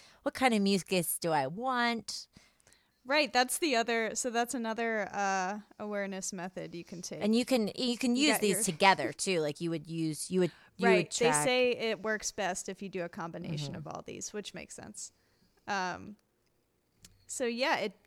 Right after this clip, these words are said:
Speaker 2: well, I mean, th-, this is, doesn't seem that reliable though, 'cause again, like, your, our bodies are really susceptible to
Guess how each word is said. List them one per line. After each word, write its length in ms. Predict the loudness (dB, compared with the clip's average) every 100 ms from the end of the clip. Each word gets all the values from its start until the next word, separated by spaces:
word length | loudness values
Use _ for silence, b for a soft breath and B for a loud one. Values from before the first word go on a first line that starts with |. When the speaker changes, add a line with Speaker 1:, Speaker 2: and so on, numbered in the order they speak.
| _
Speaker 2:
well, 340 | -2 2 0 -2
I 80 | -4
mean, 220 | -4 -4
th-, 160 | -6 -6
this 220 | -4 -4
is, 160 | -4
doesn't 400 | -4 -4 -4 -4
seem 420 | -6 -8 -8 -8 -6
that 240 | -2 0 -2
reliable 440 | -4 -2 -2 -4
though, 180 | -8 -10
'cause 200 | -10 -10
again, 460 | -8 -6 -6 -8 -12 b b b -6
like, 420 | -4 -4 -8 -20 _ _ _ _ _ -20
your, 460 | -6 -2 0 0 -4 _ _ _ _ -12
our 120 | -8
bodies 500 | -4 -2 0 -2 -6
are 120 | -6
really 260 | -6 -6 -4
susceptible 760 | -4 -4 -6 -6 -12 -10 -10 -10
to 560 | -10 -8 -8 -10 -12